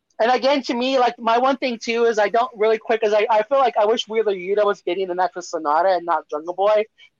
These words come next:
'cause you had, you had Wheeler Yuta beat, beat, um,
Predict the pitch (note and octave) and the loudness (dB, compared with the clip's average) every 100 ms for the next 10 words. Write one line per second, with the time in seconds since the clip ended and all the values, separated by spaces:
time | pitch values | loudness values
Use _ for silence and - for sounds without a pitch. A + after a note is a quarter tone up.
0 | F#3+ F#3+ A3 A#3 G#3+ A#3+ A3 A3 A3 G#3 | -6 0 2 2 2 0 2 0 0 0
1 | F#3 G3 G3+ G3 _ - G3+ G3 _ _ | -2 0 2 0 _ -16 -14 -14 _ _
2 | D3 F#3+ G3 G3 - F3 D#3+ D3 | -18 -12 -10 -10 -2 0 0 -2